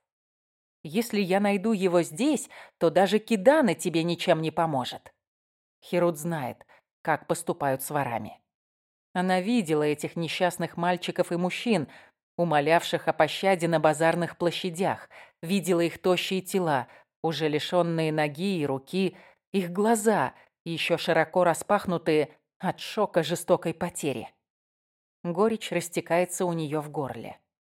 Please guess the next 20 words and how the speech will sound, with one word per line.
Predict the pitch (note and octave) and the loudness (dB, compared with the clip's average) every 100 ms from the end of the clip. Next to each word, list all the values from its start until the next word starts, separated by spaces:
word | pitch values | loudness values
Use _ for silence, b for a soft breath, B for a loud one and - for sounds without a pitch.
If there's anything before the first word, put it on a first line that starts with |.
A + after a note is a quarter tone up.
| _ _ - | _ _ -4
Астер | F3 - F3+ E3 | -4 0 -2 0
поднимает | F3 F3 E3+ F3+ F3+ | -4 -2 0 2 0
матрас | F3 E3+ F#3 F3+ | 0 0 0 -2
Херут. | - G3+ D3 A2+ - _ _ _ - | -2 -4 -4 -6 -16 _ _ _ -6
Потом | E3+ F3 F3 | -2 2 2
она | F3 | 4
раскладывает | F3+ F#3+ - A#3 D#3+ C#3+ C#3 | 4 4 0 0 0 0 -2
его, | D3 C#3+ C#3+ C#3 B _ | -2 0 0 -2 B _
развязывает | F3+ F#3 F#3+ F3+ D#3+ D#3 D#3 | 0 2 4 2 2 0 0
верёвку, | D#3 F3 C4 - - | 0 0 0 -2 -6
которой | C#3 D3+ E3 D#3+ | -2 0 0 0
Херут | D3 F3 G3+ B3 - | -2 -4 -2 -4 -6
прикручивает | F3 - G#3+ G#3+ F#3 E3 D3+ | -6 0 -2 -2 -4 -4 -2
винтовку | D#3+ D3+ E3 - | -4 0 0 0
к | - | -2
матрасу. | G3 F#3+ A3+ G#3 - - - _ _ _ _ _ _ _ _ - | 0 0 -2 -4 -8 -12 -14 _ _ _ _ _ _ _ _ -6
Кухарка | D#3+ - E3 F3+ | -2 2 2 2
сказала, | - F3 D#3+ F3 D#3+ | 0 0 2 2 2
что | - E3+ - | 2 0 2
Астер | C#4 - E3 | -4 0 -2